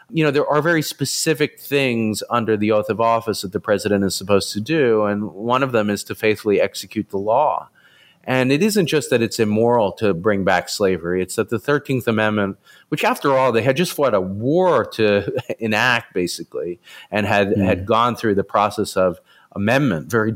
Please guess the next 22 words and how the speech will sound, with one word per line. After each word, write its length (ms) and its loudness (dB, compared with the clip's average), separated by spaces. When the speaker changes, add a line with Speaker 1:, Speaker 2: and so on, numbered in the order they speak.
Speaker 1:
difficult 600 0
process. 480 0
Lincoln 280 0
doesn't 280 0
just 200 -2
rely 400 2
on, 280 0
um, 520 0
the 60 0
Emancipation 720 0
Proclamation 720 0
or 120 -2
an 80 -2
executive 500 -2
order. 300 0
He 100 0
goes 300 0
and 100 -4
seeks 380 -4
the 100 0
constitutional 680 -2
process. 580 0